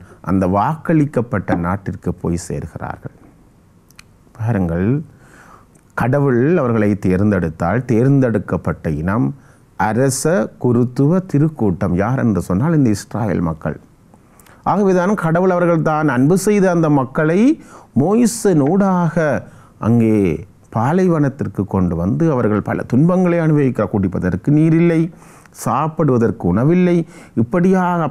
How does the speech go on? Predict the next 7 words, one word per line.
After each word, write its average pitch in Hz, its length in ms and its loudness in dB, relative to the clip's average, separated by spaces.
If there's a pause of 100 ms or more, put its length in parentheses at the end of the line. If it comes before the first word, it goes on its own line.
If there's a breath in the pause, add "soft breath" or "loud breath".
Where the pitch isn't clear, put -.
(100)
பல 165 240 2
துன்பங்களை 202 500 2
அனுபவித்த 139 460 2
பொழுதும் 95 400 2
அவர்களுக்கு 120 600 0
கடவுள் 104 340 0
உணவளிக்கிறார், 123 800 0